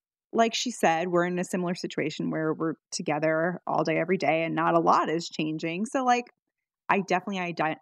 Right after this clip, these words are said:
identify with that feeling of, like, some days there's just nothing to say.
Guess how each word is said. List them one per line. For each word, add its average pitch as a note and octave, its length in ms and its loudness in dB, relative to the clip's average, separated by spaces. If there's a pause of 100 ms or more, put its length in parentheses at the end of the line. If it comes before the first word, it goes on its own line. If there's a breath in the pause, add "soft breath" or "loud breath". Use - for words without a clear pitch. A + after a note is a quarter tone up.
identify D#3+ 560 -2
with D3+ 100 -6
that D#3 220 0
feeling D#3 440 -4
of, D#3 160 -6
like, D#3+ 200 -4
some F#3 260 2
days F#3+ 540 2 (200)
there's G3+ 260 2
just A3+ 180 -4
nothing G3 420 0
to G#3+ 100 -2
say. F3+ 440 0